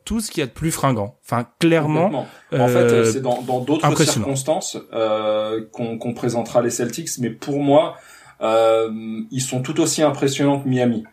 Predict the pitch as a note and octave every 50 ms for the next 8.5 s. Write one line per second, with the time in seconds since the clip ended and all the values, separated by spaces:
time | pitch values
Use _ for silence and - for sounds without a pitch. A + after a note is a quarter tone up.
0 | _ _ _ _ _ _ - G#2+ G#2+ A2 A2+ A2 B2+ D3+ C#3+ D3 - - C3+ B2+
1 | - - - - - G#2+ G#2+ A2 C3 B2 - - C3 B2+ C3+ C3+ D3 D#3 D3+ D#3
2 | B2 A#2 - A#2+ A2+ A2+ A2+ A2+ A2 - - A#2 - - - _ - G2+ G2 G2
3 | G2+ G2+ G2+ - - - - - B2+ C3 B2+ B2+ B2+ B2+ B2 A2+ G#2+ - - -
4 | - - - C#3 C3+ - B2 - - - C3+ C3+ - - - - - - - -
5 | - F#2+ A2+ A#2+ G2+ A2 G#2+ - - D3 D3+ C#3+ C3+ - - - - C3 B2+ A2
6 | - - _ _ _ _ _ _ A#2 A2 A2 A2 - - - D3+ C#3 C#3 D3 D3
7 | D3+ D3+ D3 C3+ - - - A2+ B2 C#3 C#3+ C#3 - A2+ - - - - D3+ D#3+
8 | D#3 C#3 D3 D#3 D3+ D3 C#3+ C3+ C3 -